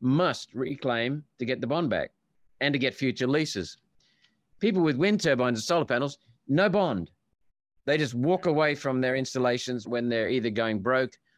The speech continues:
or when they've run out of life. And, you know, and then they talk about these things as renewable. The only thing renewable about solar and wind energy is the fact that you have to renew the basic generators every ten to twelve years.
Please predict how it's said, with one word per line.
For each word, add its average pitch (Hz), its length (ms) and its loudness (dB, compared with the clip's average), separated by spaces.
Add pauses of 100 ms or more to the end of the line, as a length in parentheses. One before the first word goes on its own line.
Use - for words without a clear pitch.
(160)
or 113 180 0
when 110 220 -2
they've 104 220 -4 (100)
run 107 200 -2
out 101 120 0
of 95 120 -4
life. 92 320 -2 (440)
And, 127 80 0
you 139 80 2
know, 131 60 0
and 135 100 0
then 143 100 0
they 139 120 0
talk 165 320 -2
about 117 320 2 (960)
these 127 280 0
things 123 200 0
as 110 160 0
renewable. 117 480 0 (260)
The 147 60 2
only 220 120 2
thing 208 160 2
renewable 151 500 4
about 113 240 0
solar 151 460 2
and 110 100 2
wind 175 240 2
energy 101 460 -2 (160)
is 123 80 -2
the 147 80 -2
fact 156 240 -2
that 127 100 -2
you 139 80 -2
have 143 120 -2
to 127 100 -2
renew 131 560 2
the 127 100 0
basic 147 400 0
generators 131 560 2
every 147 240 0
ten 160 240 -2
to 151 80 -2
twelve 160 300 0
years. 196 400 0